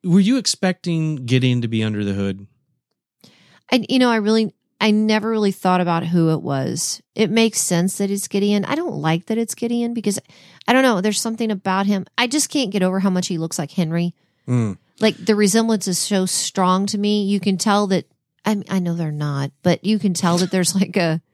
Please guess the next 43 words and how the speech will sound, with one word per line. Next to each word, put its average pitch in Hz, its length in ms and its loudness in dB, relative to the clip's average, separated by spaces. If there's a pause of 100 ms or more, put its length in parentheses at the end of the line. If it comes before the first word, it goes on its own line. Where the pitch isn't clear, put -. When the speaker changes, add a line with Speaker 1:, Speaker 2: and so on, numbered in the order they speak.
(560)
Speaker 2:
it - 380 -14
doesn't - 180 -16
Speaker 1:
It's 123 120 -4
a 117 40 -4
Speaker 2:
matter. - 100 -2
Speaker 1:
family 147 220 4
resemblance, 120 520 2
Speaker 2:
It's 240 60 0
Speaker 1:
huh? - 60 0
Speaker 2:
a - 40 0
family 311 260 2
resembl- 285 420 -2
Speaker 1:
Huh. 143 240 4
Speaker 2:
resemblance. 233 560 -6
That's 185 160 2
his, 247 40 4
Speaker 1:
Interesting. 110 420 0
Speaker 2:
what 247 100 -2
did 269 60 -6
we 330 100 0
figure 302 260 -2
he 277 140 0
was? 269 300 -2
His 220 140 -2
uncle? 277 480 -4 (260)
No. 175 260 2 (460)
No, 208 80 0
no. 220 320 0 (560)
We 220 80 2
figured 240 300 -4
this 208 180 0
out 190 100 2
Speaker 1:
Thought 131 120 4
Speaker 2:
the - 40 4
Speaker 1:
it - 40 2
Speaker 2:
other 131 100 2
Speaker 1:
was, 160 60 -2
Speaker 2:
day. 160 220 -2 (380)
Speaker 1:
thought 107 160 -6
it 92 60 -8
was 80 160 -8
great 87 360 -8
uncle. 82 440 -14